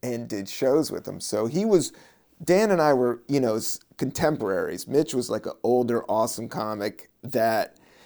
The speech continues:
definitely had the best vibe of any comedian. It wasn't, like, a dickish, meanish vibe. It was very, you know, he just did his own thing. He was a crafts-, craft,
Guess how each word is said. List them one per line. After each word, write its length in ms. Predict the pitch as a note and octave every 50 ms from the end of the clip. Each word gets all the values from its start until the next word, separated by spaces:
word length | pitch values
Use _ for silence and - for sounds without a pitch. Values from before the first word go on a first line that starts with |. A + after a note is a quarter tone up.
| _ _ _
definitely 360 | - C#3 - - B3 A3+ A#3
had 180 | G#3 G3+ A3 -
the 80 | -
best 460 | B2+ G#2+ - C#3+ F3+ G3 - - - A2
vibe 520 | G#2 - A#2+ C3 G3+ B3 C4+ C#4 A3 C3+
of 160 | B2+ A#2+ - -
any 200 | - E3 F#3 F#3+
comedian. 560 | F3+ - - D3 D3+ F3+ G#3+ A3 F3 C3 A#2 G#2
It 80 | E2
wasn't, 460 | F2+ A2+ C3 D3+ F3+ E3 F3 D#3+ -
like, 280 | A#2+ C3 A#2+ A#2 A#2 - -
a 100 | - A2+
dickish, 580 | A2+ - - C#3+ D3+ D3 - C3+ C#3 - -
meanish 640 | - A#2 B2+ B2+ C#3 C#3 C3+ C3+ C3 B2+ B2 - - - _ _ _ _ _ _ - - - _ - - A#2
vibe. 500 | - A2+ A#2 C3 C#3+ D#3 C3+ A2 G2 F2
It 120 | G2 F2+ A2
was 160 | A#2 A2+ G#2+
very, 800 | G#2+ - A#2+ B2+ C#3 D3 D3+ D#3+ D#3 D#3 D#3 D3+ D3+ D3+ D3+ - -
you 120 | D#3 D3
know, 100 | B2+ A#2+
he 120 | C3+ F3
just 260 | D#3+ - D#3 B2 - -
did 160 | A2 A#2 B2+
his 180 | C#3 C#3 B2
own 220 | C3 C3 C#3+ D3 C3
thing. 280 | - C#3+ E3 F#3 C#3
He 140 | D#3+ C3+ C3
was 180 | D3+ F3+ F3 -
a 40 | -
crafts-, 580 | - - - - A#2+ B2 C3 D3+ - - - - - _ _ _ _
craft, 720 | - - - - E3+ C#3+ D#3 F3 F#3+ G3+ - - - -